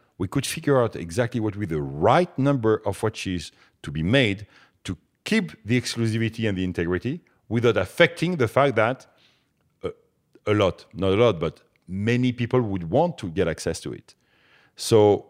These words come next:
we're gonna learn a lot more how to adjust, actually, volumes. We're gonna know much more how to adjust. Sometimes we think, we think, because that's the way it is for any kind of companies, that if we give a five years warranty, it's good.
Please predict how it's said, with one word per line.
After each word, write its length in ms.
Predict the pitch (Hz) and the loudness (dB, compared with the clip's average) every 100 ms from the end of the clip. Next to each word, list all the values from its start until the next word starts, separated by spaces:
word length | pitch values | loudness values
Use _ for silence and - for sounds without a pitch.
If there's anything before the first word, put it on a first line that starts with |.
| - | -4
we're 120 | 107 | 2
gonna 280 | 113 110 104 | 4 6 6
learn 320 | 131 135 110 | 6 6 4
a 80 | 92 | 2
lot 260 | 127 143 | 2 2
more 220 | 131 131 | 2 4
how 40 | 120 | 2
to 180 | - 104 | 4 2
adjust, 720 | 92 - - 160 151 - - | 2 -4 4 6 6 2 -8
actually, 440 | 104 - 95 90 80 | -10 -4 -2 -2 -4
volumes. 600 | 78 101 92 78 - - - - - | 0 2 2 -2 -6 -14 -20 -12 -4
We're 80 | |
gonna 160 | 92 101 | 0 2
know 180 | 113 110 | 4 4
much 300 | 107 135 - | 4 0 4
more 160 | 131 | 4
how 40 | 123 | 6
to 160 | - 104 | 4 2
adjust. 520 | 95 123 131 - - - - | 4 2 2 -2 -14 -20 -4
Sometimes 380 | - 123 147 127 | 0 4 4 4
we 100 | 120 | 0
think, 520 | - 196 127 123 - | 0 0 0 -4 -10
we 180 | - 190 | -2 -2
think, 460 | - 127 110 127 - _ _ _ _ _ | 0 -2 -2 -6 -14 _ _ _ _ _
because 680 | 85 101 113 104 101 95 - _ _ _ | -10 -4 0 0 0 -4 -12 _ _ _
that's 220 | 107 104 | -2 0
the 80 | 117 | 2
way 80 | 101 | 4
it 80 | 98 | 2
is 100 | 98 | 0
for 140 | 98 | -2
any 140 | 95 82 | -2 -4
kind 300 | - 113 98 | -4 -2 -2
of 140 | - | 0
companies, 560 | 165 160 110 90 98 - - - _ | 0 0 0 -2 -6 -12 -20 -20 _
that 200 | 101 101 | -6 -4
if 220 | 127 117 127 | -6 -4 -2
we 80 | |
give 260 | 117 113 123 | -2 -2 0
a 60 | 104 | 2
five 240 | 143 139 | 4 6
years 240 | 139 131 | 4 2
warranty, 420 | 117 120 113 110 120 | 2 0 0 -2 -4
it's 120 | - | -4
good. 340 | 113 90 62 | -2 -2 -4